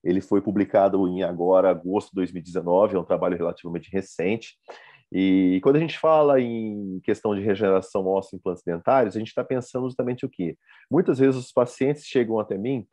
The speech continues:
pra realizar re-, implantes dentais, e esses pacientes não têm um, uma qualidade ó-, qualidade óssea, é, boa, e é muito comum a gente utilizar hoje técnicas de enxertia óssea. Quando vocês observam essa primeira coluna, a gente observa que os defeitos ósseos,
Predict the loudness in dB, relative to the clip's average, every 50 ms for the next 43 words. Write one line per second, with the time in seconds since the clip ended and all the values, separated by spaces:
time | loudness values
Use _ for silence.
0 | _ _ _ _ _ -4 -2 -2 0 0 0 -2 -2 -2 -2 -2 -4 -4 -6 -8
1 | -8 -6 -4 -2 -4 -4 -4 -6 -6 -6 -4 -4 -2 -2 -2 -2 -2 -2 -4 -4
2 | -4 -6 -10 -6 -4 -6 -4 -4 -4 -2 -2 -2 -4 -6 -8 -10 -4 0 0 0
3 | 0 0 -2 -2 -4 -6 -8 -8 -10 -10 -10 -10 -10 -8 -4 -4 -4 -2 0 0
4 | 0 2 2 0 0 0 0 -2 -2 -2 -4 -6 -6 -4 -2 0 0 0 0 0
5 | 0 0 0 0 -2 -6 -8 -6 -6 -6 -6 -10 -8 -6 -2 -2 0 0 -2 -2
6 | -4 -2 0 2 4 4 4 2 0 -4 _ _ _ _ _ _ _ _ _ -6
7 | -2 0 0 2 2 2 0 0 0 0 -2 0 2 0 0 -2 -4 -8 -12 -12
8 | -8 -6 -6 -4 0 0 2 4 2 2 0 -2 -2 0 0 0 0 -4 -8 -12
9 | _ -14 -12 -12 -12 -8 -4 -2 -2 -2 -2 -4 -4 -2 0 0 0 -2 -4 -8
10 | -14 -18 -18 _ _ _ _ -20 -20 _ -20 _ _ _ -6 -4 -2 -2 -2 0
11 | 2 2 2 2 0 0 0 0 0 0 0 0 -4 -4 -2 0 0 2 2 0
12 | 0 0 0 0 2 0 0 0 -2 -4 -8 _ _ _ _ _ _ -8 -8 -8
13 | -8 -6 -4 -4 -4 -4 -2 0 2 2 2 2 0 -2 -2 -4 -8 -6 -4 -4
14 | -4 -2 -4 -6 -6 -6 -4 0 2 2 2 0 -2 -8 _ _ _ _